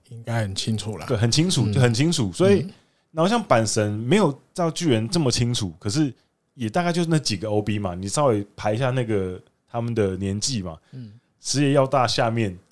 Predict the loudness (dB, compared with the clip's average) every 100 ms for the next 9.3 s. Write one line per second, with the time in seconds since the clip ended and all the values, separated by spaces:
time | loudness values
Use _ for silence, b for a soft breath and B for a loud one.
0 | _ _ _ _ -6 -2 -2 -4 -6 -8
1 | -8 -8 -8 -8 -8 -6 -6 -4 -2 0
2 | -2 -4 -16 -20 _ _ -6 -2 0 2
3 | 2 0 -4 -4 -4 -2 -4 -4 -8 -8
4 | -8 -10 -20 -20 _ _ -2 -2 -2 -4
5 | -2 -2 0 2 2 2 0 0 0 0
6 | 0 -2 -4 -8 -6 -4 -4 -8 -16 _
7 | _ _ -6 2 2 2 -2 -4 -2 2
8 | 2 0 0 4 6 6 4 2 -4 -14
9 | -14 -14